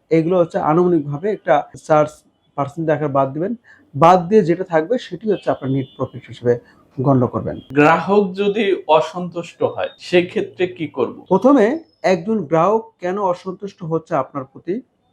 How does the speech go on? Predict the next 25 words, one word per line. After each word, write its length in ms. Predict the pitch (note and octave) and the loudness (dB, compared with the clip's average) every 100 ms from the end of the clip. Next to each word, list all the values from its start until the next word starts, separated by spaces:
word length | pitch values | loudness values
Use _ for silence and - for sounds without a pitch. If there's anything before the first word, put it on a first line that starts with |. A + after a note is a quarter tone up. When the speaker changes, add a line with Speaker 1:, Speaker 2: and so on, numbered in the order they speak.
| _ | _
Speaker 1:
বা 80 | D3 | -2
আপনার 260 | C3+ - D3 | -2 -2 -6
কোম্পানির 400 | - D#3 F3+ F3+ | -2 -2 0 -2
প্রতি 260 | D#3 D3+ D#3 - _ _ _ | -4 -6 -12 -12 _ _ _
সেটা 300 | - F#3+ G#3+ | -6 0 2
আগে 180 | G3+ G3 | 2 0
বের 240 | C3+ D#3 | 0 0
করতে 300 | D3 C3 - | 0 -8 -8
হবে। 180 | A2 E2 C2 - _ _ _ _ C#3 | -8 -8 -14 -20 _ _ _ _ 0
গ্রাহক 340 | E3 G3 B3+ - - | 4 4 2 -2 -2
অসন্তুষ্ট 680 | D#3+ E3 A3 - A#3 - A#3 | -2 -2 -8 -6 -6 -4 -6
হওয়ার 320 | F3 D#3 C3+ - _ _ | 0 0 0 -6 _ _
অনেকগুলো 400 | F3 G#3 G3+ G#3+ | -2 -2 -2 -4
কারণ 280 | G#3+ D3 C#3 | -2 -4 -4
রয়েছে। 340 | C3+ B2 A2+ G2+ - _ _ _ - | -4 -6 -8 -16 -20 _ _ _ -4
আপনার 320 | E3 G#3+ G#3 | -2 -2 -4
সার্ভিসের 680 | - D#3+ D#3 F#3+ G3 G#3+ G#3+ - - | -2 -4 -2 -2 0 -2 -2 -8 -2
খারাপ 240 | D#3+ F3 E3 | 0 0 0
হওয়ার 160 | F3 | -2
কারণেও 360 | F3 E3 E3 F3 - _ - _ B2+ | 0 0 2 0 -4 _ -20 _ -4
আপনার 380 | C#3 - D3 C#3+ - _ - | -2 0 0 0 -6 _ -18
গ্রাহক 360 | C#3+ D3+ D#3 D3+ | -2 0 0 -2
অসন্তুষ্ট 500 | C3+ D#3+ E3 E3 C#3+ | -6 -8 -10 -12 -14
হতে 180 | C3 | -10
পারে, 220 | C3 C3+ | -4 -4